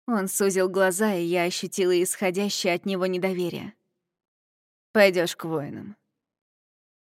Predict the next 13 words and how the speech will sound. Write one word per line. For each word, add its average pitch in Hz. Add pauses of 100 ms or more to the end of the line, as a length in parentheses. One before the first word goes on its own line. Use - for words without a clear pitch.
(120)
«Что?» — 247 (1400)
выпалила 214
я, 196
не 185
веря 190
своим 196
ушам. 196 (1000)
«Воины. 254 (720)
Никогда 185
о 175
таких 185
не 185
слышала. 196